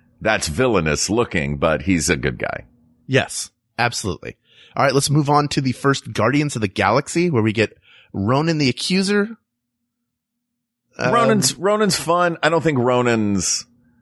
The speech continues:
Speaker 1: he's fun and he's m-, loud and theatrical, but the fun of that movie isn't the villain. The fun is the,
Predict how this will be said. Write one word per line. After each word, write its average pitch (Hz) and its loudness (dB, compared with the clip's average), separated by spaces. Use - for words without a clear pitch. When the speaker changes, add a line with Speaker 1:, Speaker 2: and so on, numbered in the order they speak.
Speaker 1:
he's 151 0
fun 160 0
and 151 0
he's 120 0
m-, 101 0
loud 107 2
and 101 0
theatrical, 92 2
but 82 0
the 117 0
fun 147 0
of 110 2
that 95 0
movie 87 2
isn't 80 -2
the 82 0
villain. 78 0
The 78 -2
fun 101 0
is 71 -4
the, 69 0